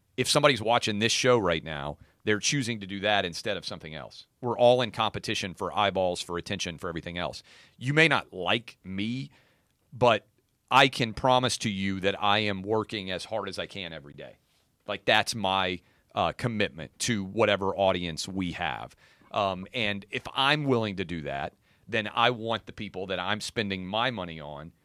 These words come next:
to be willing to do that too. And it doesn't seem like that high of a ask when you get to do something fun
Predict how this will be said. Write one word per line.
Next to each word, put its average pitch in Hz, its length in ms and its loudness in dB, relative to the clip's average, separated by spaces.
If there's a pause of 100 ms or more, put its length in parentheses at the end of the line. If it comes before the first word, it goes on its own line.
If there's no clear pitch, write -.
(140)
to 123 100 -8
be 101 100 -6
willing 92 300 -6
to 82 80 -12
do 80 120 -12
that 71 180 -12
too. 71 240 -16 (120)
And 123 100 0
it 113 100 0
doesn't 127 320 2
seem 110 280 -2
like 95 180 -2 (160)
that 110 320 0
high 92 560 0 (280)
of 92 380 0
a 85 520 -6 (160)
ask 95 500 -4 (320)
when 123 160 -6
you 120 100 -6
get 127 180 2
to 120 80 -10
do 131 300 -2
something 104 520 -6
fun 85 600 -2